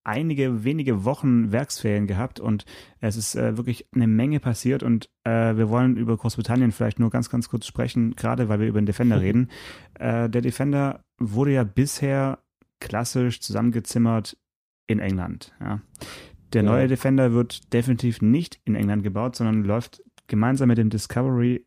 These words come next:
Speaker 1: in der Slowakei, ähm, vom Band. Das heißt, da siehst du schon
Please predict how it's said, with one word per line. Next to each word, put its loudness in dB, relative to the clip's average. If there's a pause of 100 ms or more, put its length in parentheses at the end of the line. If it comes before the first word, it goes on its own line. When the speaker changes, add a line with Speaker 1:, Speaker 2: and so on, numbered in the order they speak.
(100)
Speaker 1:
in 2
der 0
Slowakei, -2
ähm, -4
vom -2
Band. -4 (500)
Das 0
heißt, -2
da 2
siehst -4
du 0
schon 0